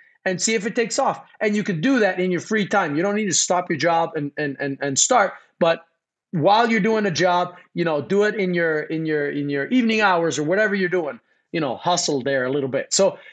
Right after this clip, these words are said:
so really go into that next level where you can then, um, align your corporate mission with your personal mission, with God's mission, with the church's mission. So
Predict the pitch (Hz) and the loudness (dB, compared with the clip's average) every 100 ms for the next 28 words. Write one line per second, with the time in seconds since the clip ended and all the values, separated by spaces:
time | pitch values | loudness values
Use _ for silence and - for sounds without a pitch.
0 | - - 190 190 185 175 254 262 226 180 | -4 2 2 0 -2 0 2 4 2 0
1 | - _ _ 156 113 214 240 233 - 240 | -4 _ _ -12 -2 0 2 0 -2 -2
2 | 262 - 196 190 175 _ _ _ _ _ | -2 -2 0 0 -4 _ _ _ _ _
3 | - - - 139 170 196 190 196 208 - | -20 -18 -10 -2 2 2 2 0 0 0
4 | 170 226 233 160 160 - - - 170 190 | 0 0 2 0 -2 -10 -20 -4 0 2
5 | 170 196 247 233 202 180 175 180 - _ | 2 0 0 -2 0 0 0 -2 -10 _
6 | _ _ 175 165 160 147 139 _ _ _ | _ _ -2 -2 -2 -6 -10 _ _ _
7 | _ _ _ _ _ 185 170 240 240 185 | _ _ _ _ _ 2 4 4 2 0
8 | 180 180 165 175 - 233 226 196 180 175 | -2 -4 -4 -4 -2 -4 -2 -2 -2 -4
9 | - 165 156 269 - 208 196 185 180 175 | -4 -2 0 -2 -2 -2 -2 -2 -2 -2
10 | 170 165 156 156 247 - - _ 170 160 | -2 -2 -2 2 2 0 -8 _ 0 0
11 | 123 156 135 151 147 143 143 131 147 131 | 0 -2 -2 -2 -2 -4 -4 -4 -2 -2
12 | 127 127 104 90 - 156 | -2 -2 -4 -4 -2 -2